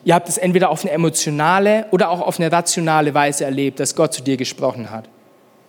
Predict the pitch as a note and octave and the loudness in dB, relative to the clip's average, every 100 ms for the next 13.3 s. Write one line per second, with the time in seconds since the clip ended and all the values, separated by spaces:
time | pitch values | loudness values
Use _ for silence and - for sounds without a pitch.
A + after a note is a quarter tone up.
0 | _ - - - - D3+ E3+ E3+ F3 E3 | _ -20 -18 -12 0 2 4 4 2 4
1 | E3+ E3+ - C#3+ E3+ - D#3+ D3+ D3+ C3+ | 4 4 0 0 0 2 0 2 -2 -4
2 | - F3 F#3 E3 D#3+ C#3+ D#3+ D3+ - D#3 | -2 0 2 2 0 2 2 0 -2 0
3 | E3 E3 D3+ D#3+ G3 F#3 F3 E3+ - F3+ | 0 0 0 2 4 4 4 2 0 0
4 | D#3+ - - D#3+ F3 F#3 E3+ F3 E3+ - | 0 -4 0 2 4 2 0 -2 0 0
5 | F#3+ F#3 F3+ D#3+ D3 - F3 G3 F3 D#3+ | 0 0 0 0 0 -2 0 0 0 -4
6 | D3+ D#3 - D3+ D#3 B2 A#2 - - _ | 2 2 2 0 0 -4 -6 -14 -20 _
7 | _ _ _ _ _ _ _ - D#3+ E3 | _ _ _ _ _ _ _ -2 2 4
8 | D#3 D3 C3 D#3 D3 B2 A#2+ B2+ - - | 4 2 -2 2 2 0 -4 -8 -16 -20
9 | - - D#3+ E3+ - D#3+ G#3 G3+ G3 F#3+ | -12 -2 0 0 0 2 2 2 0 0
10 | E3+ - D3+ D3 D#3 B2 A#2 B2 - _ | -2 -2 -2 0 0 0 -8 -12 -20 _
11 | - E3+ E3+ E3+ - E3 F#3 G3+ F3 F3+ | -10 -4 0 0 0 2 4 4 4 4
12 | F3+ E3+ D3+ D3 D#3 E3 E3+ C#3+ - - | 2 0 -2 -4 -2 0 0 -2 -6 0
13 | G#3+ A3 G#3+ | 2 2 0